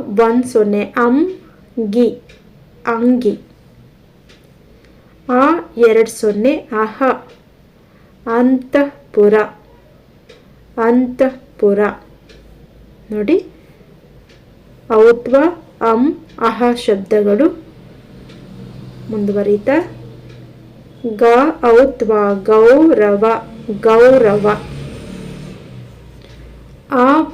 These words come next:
ಒಂದ್ ಸೊನ್ನೆ ಅಂ ಪದಗಳು ಕಂ ದ, ಕಂದ.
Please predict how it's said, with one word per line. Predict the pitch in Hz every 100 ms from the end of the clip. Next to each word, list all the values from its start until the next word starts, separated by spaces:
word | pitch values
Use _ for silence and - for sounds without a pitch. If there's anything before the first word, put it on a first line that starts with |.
| 226
ಒಂದ್ | 233 294
ಸೊನ್ನೆ | - 240 220 226 220 - 226
ಅಂ | 220 220 - - _ _ _ _ -
ಪದಗಳು | 226 233 220 247 370 - - _ 254
ಕಂ | 247 285 381 - - - - - 220
ದ, | 226 - - -
ಕಂದ. | 254 254 247